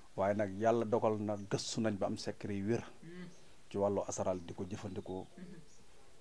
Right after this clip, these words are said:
te ñu ngi ci jëflante, ñu ngi ci gis seen bopp. Képp ku nekk ci jafe-jafe boo ñu seetsee, suñ ci waxtaanee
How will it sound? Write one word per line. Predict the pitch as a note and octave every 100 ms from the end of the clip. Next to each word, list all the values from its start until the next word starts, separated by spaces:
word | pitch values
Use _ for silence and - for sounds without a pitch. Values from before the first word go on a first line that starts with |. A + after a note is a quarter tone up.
| -
te | G2
ñu | G2+
ngi | G2
ci |
jëflante, | G2+ G#2 G2+ G2+
ñu | G2
ngi | G2
ci | -
gis | F#2+ -
seen | G2+ F2+
bopp. | F2 - - - - - - - - - -
Képp | B2 - -
ku |
nekk | A2+ A2 -
ci | G2
jafe-jafe | G#2 G#2 G2+ F#2+
boo | F#2+ G2
ñu | G2
seetsee, | A#2+ G2 G#2+ F2 - - - - - -
suñ | - G#2+
ci | A2
waxtaanee | G#2 - G2+ G2+